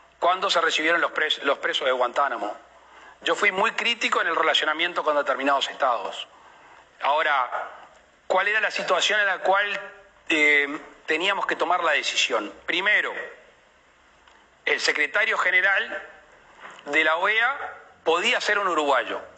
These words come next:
ese uruguayo. No era la opción entre otros uruguayos.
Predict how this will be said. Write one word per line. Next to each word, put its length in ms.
ese 280
uruguayo. 460
No 160
era 340
la 160
opción 360
entre 240
otros 240
uruguayos. 500